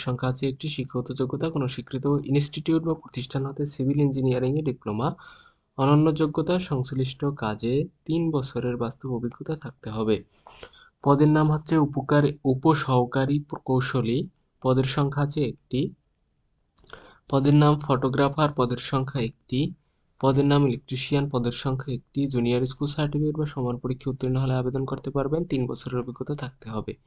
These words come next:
পদের নাম পশুপালন সহকারী, পদের সংখ্যা আছে একটি। পদের নাম পোল্ট্রি অ্যাসিস্ট্যান্ট, পদের সংখ্যা একটি।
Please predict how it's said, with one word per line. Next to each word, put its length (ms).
পদের 280
নাম 220
পশুপালন 580
সহকারী, 520
পদের 300
সংখ্যা 300
আছে 220
একটি। 240
পদের 360
নাম 120
পোল্ট্রি 420
অ্যাসিস্ট্যান্ট, 600
পদের 280
সংখ্যা 280
একটি। 320